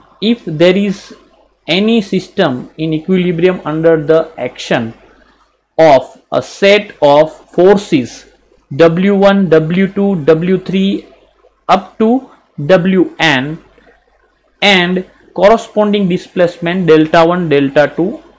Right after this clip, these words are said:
up to delta n, a set of moment M one, M two, M three and M N corresponding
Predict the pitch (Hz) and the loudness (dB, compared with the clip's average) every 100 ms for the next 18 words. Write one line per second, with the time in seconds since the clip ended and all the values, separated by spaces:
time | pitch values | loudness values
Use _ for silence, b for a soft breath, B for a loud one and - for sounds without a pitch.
0 | - 143 - 151 147 139 131 - - 165 | -4 -4 -2 0 2 2 0 -2 0 -2
1 | 131 113 127 123 _ _ _ _ _ _ | -2 -4 -10 -16 _ _ _ _ _ _
2 | _ _ _ _ _ _ _ _ _ - | _ _ _ _ _ _ _ _ _ -8
3 | - 143 - 196 214 202 170 160 151 156 | -6 -4 0 0 2 2 2 2 2 2
4 | 165 127 - - 156 175 175 185 196 - | 0 -2 -6 -6 -4 -2 -2 -2 -4 -8
5 | - 143 165 170 - 196 247 - _ _ | -8 -4 -4 -6 -4 -4 -4 -10 _ _
6 | _ _ _ _ _ _ _ - 143 160 | _ _ _ _ _ _ _ -6 -4 -4
7 | 156 185 160 123 - - 147 160 170 - | -2 -2 -2 -4 -12 -10 -4 -4 -4 -12
8 | _ _ _ _ - 135 151 180 120 - | _ _ _ _ -8 -4 0 0 0 -4
9 | - _ _ _ 170 196 208 - 196 196 | -14 _ _ _ 0 2 0 -2 -2 0
10 | 196 196 | -2 -6